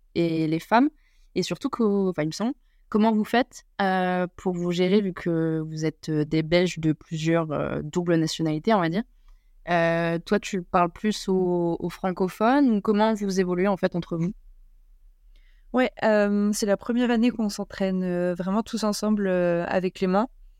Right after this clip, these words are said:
Speaker 2: Et, euh, ça, ça a été un gros, euh, changement, je pense, euh, pour la, la Fédé belge. Et ça s'est, je pense, euh, plutôt très bien passé. Et, euh, du coup, pour, euh,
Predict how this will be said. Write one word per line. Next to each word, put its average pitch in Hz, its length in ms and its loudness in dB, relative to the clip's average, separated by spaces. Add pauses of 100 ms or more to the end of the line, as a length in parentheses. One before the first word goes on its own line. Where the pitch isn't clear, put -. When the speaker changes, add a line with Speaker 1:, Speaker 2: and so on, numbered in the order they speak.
(320)
Speaker 2:
Et, 190 160 2
euh, 185 280 4
ça, 220 140 0
ça 226 140 -2
a 185 40 4
été 175 180 -2
un 170 240 -6
gros, 190 320 -2
euh, 185 240 0
changement, 196 340 0
je 202 80 -6
pense, 190 280 -6
euh, 175 220 0
pour 175 220 -4
la, 170 460 0
la 170 120 -2
Fédé 170 280 -4
belge. 208 320 2
Et 170 180 0
ça 170 180 -6
s'est, 165 600 -4
je - 140 -20
pense, 202 240 -6
euh, 170 100 -2
plutôt - 240 -6
très - 200 -6
bien 175 120 -2
passé. 175 420 -2 (540)
Et, 190 160 2
euh, 175 760 0
du 190 160 -8
coup, 233 340 0
pour, 180 340 -2
euh, 170 520 0